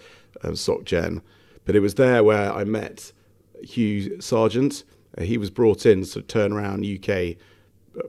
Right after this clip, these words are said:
performance, uh, alongside a guy called Ma-, Malcolm Murray. And Hugh was, um, it was a kind of bit of a revelation because he introduced me to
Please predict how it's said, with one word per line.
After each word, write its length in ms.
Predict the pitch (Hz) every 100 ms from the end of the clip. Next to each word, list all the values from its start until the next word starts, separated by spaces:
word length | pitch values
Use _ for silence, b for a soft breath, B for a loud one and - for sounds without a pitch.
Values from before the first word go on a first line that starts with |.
| -
performance, 800 | 90 113 101 82 58 - - - b b _ -
uh, 200 | 92 82
alongside 640 | 95 98 95 95 90 85
a 20 |
guy 240 | - - 87
called 160 | 95
Ma-, 160 | 92 92
Malcolm 600 | - 95 92 92 90 - -
Murray. 520 | 98 95 90 90 87 B B B B -
And 580 | 104 107 104 107 - - _ _
Hugh 460 | - - 135 135 123
was, 480 | 113 104 95 - - -
um, 600 | 101 101 95 95 92 - -
it 60 |
was 100 | 101
a 40 | 95
kind 140 | 123
of 100 | 101
bit 120 | 107
of 80 | 104
a 60 | 101
revelation 760 | 104 98 101 101 101 - 120 - B B
because 320 | - - 104 -
he 460 | 123 113 107 101 b b b b _ _
introduced 640 | 107 90 92 113 104 -
me 180 | 92 87
to 640 | - - 98 98 95 98